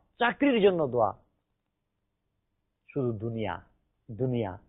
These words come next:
কতদিন বাঁচবে এই পৃথিবীতে প্রিয় ভাই? আল্লাহ আজ্জা ওয়া জাল্লা দোয়া করার জন্য বলেছেন, আমরা বড় কিছুর জন্য দোয়া করি। এই সামান্য সময়ে, এর ষাট বছর পৃথিবীর জন্য শুধুমাত্র দোয়া করে,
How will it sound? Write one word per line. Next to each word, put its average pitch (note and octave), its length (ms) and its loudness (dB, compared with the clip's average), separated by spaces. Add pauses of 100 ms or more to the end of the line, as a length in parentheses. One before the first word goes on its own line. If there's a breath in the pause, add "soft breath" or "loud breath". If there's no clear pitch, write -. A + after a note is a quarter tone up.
(360)
কতদিন C#4+ 520 6
বাঁচবে G3 300 6
এই F#3 80 8
পৃথিবীতে B2+ 540 -4
প্রিয় A2+ 280 -2
ভাই? F#2+ 280 -6 (1400)
আল্লাহ C3+ 260 2
আজ্জা A#3+ 320 2
ওয়া B3 100 6
জাল্লা C4+ 420 6 (360 soft breath)
দোয়া A3 360 6
করার C#4 340 6
জন্য C#4 220 6
বলেছেন, B3 520 6 (260 soft breath)
আমরা G3+ 200 4
বড় G#3 460 8
কিছুর B3+ 340 2
জন্য C4 260 4
দোয়া C4 240 6
করি। F#3+ 420 2 (600)
এই F3 60 -4 (160)
সামান্য F#3+ 420 -4
সময়ে, C3+ 480 -4 (460)
এর D#3 240 2 (360)
ষাট G3 180 0
বছর F3+ 420 0
পৃথিবীর F3+ 460 -4
জন্য D#3+ 260 -6
শুধুমাত্র D#3+ 500 -8
দোয়া D3 200 -2
করে, F3 280 -8